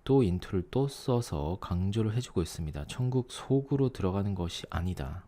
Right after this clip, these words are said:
나에게 주여, 주여 하는 자마다. 그러나 나의 아버지,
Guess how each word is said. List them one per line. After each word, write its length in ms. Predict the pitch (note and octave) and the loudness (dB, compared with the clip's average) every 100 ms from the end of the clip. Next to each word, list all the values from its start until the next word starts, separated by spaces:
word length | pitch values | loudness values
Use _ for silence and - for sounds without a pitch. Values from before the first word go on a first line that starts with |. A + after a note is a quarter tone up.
| - - | -14 -6
나에게 340 | E2+ F2 G2 | -2 -2 -2
주여, 300 | - F#2 F#2+ | 0 2 4
주여 180 | F#2 F2+ | 2 2
하는 240 | A2 G#2+ | 2 0
자마다. 640 | - E2 D#2+ D2+ D2 C2+ - - - - _ _ | 0 -2 0 0 -2 -6 -8 -16 -20 -20 _ _
그러나 560 | - A#2+ A2+ D#2 E2+ - - - - - - - - - - - - - - | 6 6 6 2 -2 -10 -20 -20 -20 -20 -20 -20 -20 -16 -14 -6 -2 -2 0
나의 520 | F2 E2+ F#2 B2+ C3+ | 0 2 4 4 4
아버지, 800 | E2 E2+ G#2 G2 - C2+ E2+ C3 | 2 2 2 2 0 -4 -2 -4